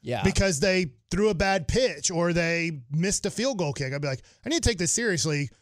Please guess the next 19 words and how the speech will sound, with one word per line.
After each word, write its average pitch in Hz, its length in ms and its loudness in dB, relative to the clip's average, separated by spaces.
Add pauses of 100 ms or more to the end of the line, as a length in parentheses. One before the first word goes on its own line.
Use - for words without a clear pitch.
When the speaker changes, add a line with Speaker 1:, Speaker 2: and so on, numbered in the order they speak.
(140)
Speaker 2:
There 254 140 4
are 214 40 -2
crazies 208 440 -2
out 165 180 0
there 170 120 0
about 170 200 -2
every 185 300 0
other 170 180 0
year. 165 460 -2 (240)
There 165 120 -2
are 180 120 2
crazies 135 420 0
out 113 140 -2
there. 113 180 -8 (260)
But 202 140 0
there 196 140 2
haven't 226 340 2
been 226 160 0
crazies 196 760 0